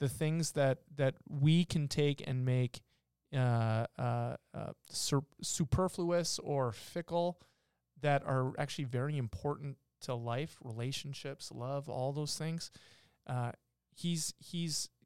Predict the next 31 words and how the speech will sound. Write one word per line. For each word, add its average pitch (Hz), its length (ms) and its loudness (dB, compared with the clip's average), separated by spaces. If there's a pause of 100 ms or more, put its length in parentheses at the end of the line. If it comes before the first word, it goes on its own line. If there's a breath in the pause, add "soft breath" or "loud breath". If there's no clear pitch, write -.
(560)
bringing 156 260 0
about 139 240 0
the 123 80 -4
best 131 400 -4
of 117 140 -6
it. - 120 -12 (680 soft breath)
Um, 127 360 -2
and 139 120 2
he 139 120 0
can 139 340 -4
take - 220 -6
something 139 360 -6
like 135 200 -6
water 123 400 -2
and 123 120 -6
make 120 220 -4
it 131 140 -6 (100)
something 131 420 -8
extravagant. 120 840 -6
So - 200 0
that 139 180 0
means 139 180 -4
that 123 140 -2
he's 123 320 -4 (840 soft breath)
the 139 80 -2
God 139 400 4
over, 135 400 2 (240)
you 139 140 -8
know, 123 100 -4
matter 123 560 0
itself. 135 600 -4